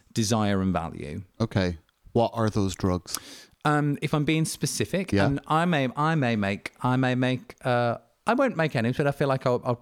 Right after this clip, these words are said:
Speaker 1: probably, there'll be friends who may feel uncomfortable. 'Cause I know that, that for some of my friends, these are drugs that they take.
Speaker 2: Yeah.
Speaker 1: Um, I think, uh, crystal meth,
Speaker 2: Okay.
Speaker 1: um, and G.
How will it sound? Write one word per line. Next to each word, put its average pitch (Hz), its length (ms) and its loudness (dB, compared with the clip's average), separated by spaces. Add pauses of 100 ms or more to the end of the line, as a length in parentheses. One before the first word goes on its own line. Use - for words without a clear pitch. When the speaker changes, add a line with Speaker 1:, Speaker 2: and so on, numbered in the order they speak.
Speaker 1:
probably, 113 300 0
there'll 107 120 0
be 110 80 -4
friends 113 600 -2
who 104 380 -2
may 104 260 0
feel 101 240 -2
uncomfortable. 98 720 -4
'Cause - 100 -16
I - 40 0
know 147 120 0
that, 131 260 -6
that 131 180 0 (320)
for - 140 -6
some 151 240 -2
of 110 80 -6
my 95 120 0
friends, 95 360 -6
these 123 160 -4
are 123 40 -6
drugs 113 240 -4
that - 120 -12
they 120 100 -4
take. - 460 -8
Speaker 2:
Yeah. 95 160 2 (400)
Speaker 1:
Um, 113 500 2 (800)
I 120 60 0
think, 113 540 -2 (720)
uh, 98 240 0
crystal 117 300 -2
meth, 117 320 -6 (720)
Speaker 2:
Okay. 107 80 2
Speaker 1:
um, 98 400 0 (240)
and 117 140 0
G. 143 280 -6